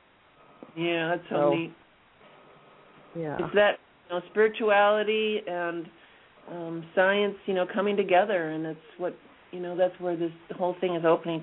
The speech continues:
Speaker 1: to. I'm, I know it is. Spirituality and science just moving together.
Speaker 2: Yeah, there's a wonderful book by, um, Doctor Candace Pert, um,
Speaker 1: Right.
Speaker 2: about that,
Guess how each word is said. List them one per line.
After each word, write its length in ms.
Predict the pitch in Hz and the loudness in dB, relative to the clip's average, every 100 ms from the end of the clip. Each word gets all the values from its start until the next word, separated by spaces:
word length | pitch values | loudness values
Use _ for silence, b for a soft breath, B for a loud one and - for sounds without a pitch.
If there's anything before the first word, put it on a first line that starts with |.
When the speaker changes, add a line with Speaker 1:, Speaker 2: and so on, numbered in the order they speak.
| - | -6
Speaker 1:
to. 100 | 160 | -4
I'm, 240 | 165 170 165 | -4 -4 -4
I 100 | 165 | 0
know 220 | 165 156 | 0 0
it 80 | 151 | -2
is. 120 | 151 - | -4 -4
Spirituality 580 | 170 165 170 156 160 156 | -2 -2 0 0 0 -2
and 100 | - - | -8 -4
science 260 | 147 - - | -2 -2 -8
just 160 | 175 | -6
moving 260 | 170 160 160 | -4 -2 -4
together. 380 | 151 147 147 156 - - - - - - - - - - | -4 -4 -6 -12 -18 -20 -20 -20 -20 -20 -20 -20 -20 -2
Speaker 2:
Yeah, 400 | 180 185 185 165 | 6 8 10 8
there's 220 | 247 302 320 | 6 2 0
a 80 | |
wonderful 380 | 269 262 254 240 | 0 0 0 -4
book 240 | 180 214 - | -2 -4 0
by, 300 | 185 170 160 | 4 4 2
um, 440 | - 175 165 147 151 | 2 4 4 2 0
Doctor 320 | 175 170 185 | -2 -2 -8
Candace 400 | - 208 208 190 - _ _ _ - - | -4 -2 0 -2 -4 _ _ _ -20 -6
Pert, 260 | 208 147 - - _ _ _ - - - - - | -2 -2 -2 -18 _ _ _ -20 -20 -20 -20 0
um, 60 | 165 | 6
Speaker 1:
Right. 300 | 180 175 165 | 8 8 6
Speaker 2:
about 320 | 151 160 - | 4 4 4
that, 220 | 151 - | 2 2